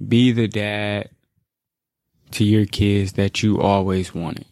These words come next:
They deserve that. So,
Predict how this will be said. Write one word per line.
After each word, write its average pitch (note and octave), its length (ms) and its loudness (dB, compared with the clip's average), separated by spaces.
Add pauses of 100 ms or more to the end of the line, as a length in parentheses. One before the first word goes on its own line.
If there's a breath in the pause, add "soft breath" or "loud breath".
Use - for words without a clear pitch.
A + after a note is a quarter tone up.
(880)
They G#2 180 2
deserve G#2 520 2
that. - 260 -6 (2250)
So, - 400 -8